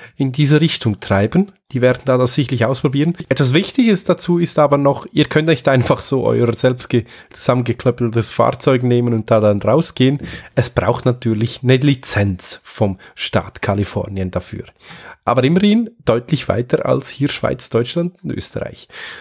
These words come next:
Zu guter Letzt habe ich noch ein kleines Thema von einem kleinen, ähm, ja, Türassistenten, Ring.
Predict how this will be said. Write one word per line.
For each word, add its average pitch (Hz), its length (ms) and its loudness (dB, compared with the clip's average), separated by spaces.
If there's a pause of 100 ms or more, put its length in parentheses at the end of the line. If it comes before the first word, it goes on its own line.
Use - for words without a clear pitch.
(100)
Zu - 140 0
guter 220 540 0
Letzt 131 440 0
habe 170 220 2
ich 196 80 -2
noch 196 180 2
ein 190 120 0
kleines 185 400 -2
Thema 170 400 2 (320)
von 180 300 0
einem 196 280 0 (380)
kleinen, 147 580 0
ähm, 139 380 -8 (180)
ja, - 180 -6 (140)
Türassistenten, 131 1080 0 (380)
Ring. 156 440 2